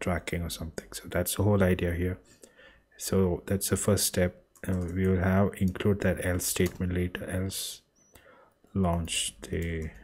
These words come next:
dashboard view to start tracking a project or something. So this is something we'll add later.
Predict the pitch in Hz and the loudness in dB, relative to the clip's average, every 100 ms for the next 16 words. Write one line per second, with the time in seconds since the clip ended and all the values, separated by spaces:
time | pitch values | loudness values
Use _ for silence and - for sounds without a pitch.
0 | - - _ - - - - - - - | -20 -20 _ -20 -20 -20 -20 -20 -20 -20
1 | _ - - - - _ - 82 - - | _ -20 -20 -20 -20 _ -2 0 -2 -6
2 | - 85 82 - 82 82 80 - - - | -4 -4 -6 -6 -4 -4 -8 -14 -20 -20
3 | - - _ _ - - _ _ - - | -20 -20 _ _ -20 -20 _ _ -20 -20
4 | - - - - - - 92 85 82 78 | -20 -20 -20 -20 -14 -6 -2 0 0 -2
5 | 73 - - - 78 78 78 - - - | -2 -2 0 2 2 2 -2 -8 -12 -10
6 | - - - _ _ _ _ - _ _ | -14 -20 -20 _ _ _ _ -20 _ _
7 | _ _ - - 87 - - - - - | _ _ -8 -4 -4 -6 -14 -16 -14 -6
8 | 85 80 - 82 - - - - - - | -4 -4 -8 -10 -10 -12 -12 -14 -12 -10
9 | 78 - - - - - - - 90 - | -12 -14 -20 -20 -16 -16 -12 -8 -6 -2
10 | 90 87 95 90 87 92 92 - 92 87 | -2 0 0 0 2 2 2 0 -2 -2
11 | - 101 | -2 -4